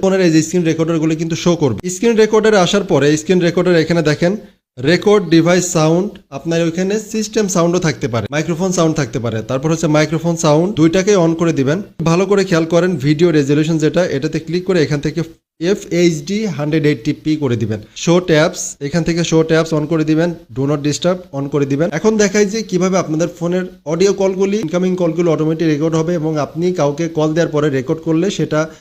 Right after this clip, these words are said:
ওই পাশ থেকে বুঝতে পারবে না যে আপনি তার কথাগুলো রেকর্ড করতেছেন। এটা করার জন্য আপনাদের Google Play Store-এ যেতে হবে। এই যে প্লে স্টোর থেকে টিটিএস এলই ডাবল এক্স এই অ্যাপসটাকে just ফোন ইনস্টল করে এখানে ওপেন করে দিবেন। এর আগে একটা কাজ করতে হবে, এখান থেকে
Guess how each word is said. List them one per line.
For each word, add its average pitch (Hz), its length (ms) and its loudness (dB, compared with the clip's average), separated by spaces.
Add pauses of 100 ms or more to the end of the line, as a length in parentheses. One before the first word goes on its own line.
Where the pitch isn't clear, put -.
(340)
ওই 160 100 -4
পাশ 180 180 0
থেকে 185 220 0
বুঝতে 165 260 0
পারবে 196 220 2
না 196 100 0
যে 180 100 2
আপনি 175 200 -8
তার 190 160 -2
কথাগুলো 170 320 0 (100)
রেকর্ড 147 260 -2
করতেছেন। 120 360 -6 (140)
এটা 196 200 0
করার 202 240 2
জন্য 147 120 2 (120)
আপনাদের 143 340 2 (160)
Google 135 260 2 (140)
Play 185 220 2 (120)
Store-এ 147 320 0
যেতে 127 200 -4
হবে। 135 160 0 (180)
এই 120 120 -2
যে 107 80 -2 (220)
প্লে 139 160 -4
স্টোর 160 220 -2
থেকে 175 220 -2
টিটিএস 156 340 0 (180)
এলই 156 200 2
ডাবল 143 260 2
এক্স 170 120 -4 (160)
এই 147 80 2
অ্যাপসটাকে 147 380 -2 (100)
just 147 260 -2
ফোন 160 140 -2 (100)
ইনস্টল 160 340 -2
করে 180 180 2
এখানে 143 240 0
ওপেন 139 220 -4
করে 139 180 2
দিবেন। 143 180 0 (180)
এর 202 100 2
আগে 208 180 2
একটা 196 220 -4
কাজ 165 100 2 (100)
করতে 165 260 0
হবে, 165 160 2 (480)
এখান 180 180 0
থেকে 190 120 4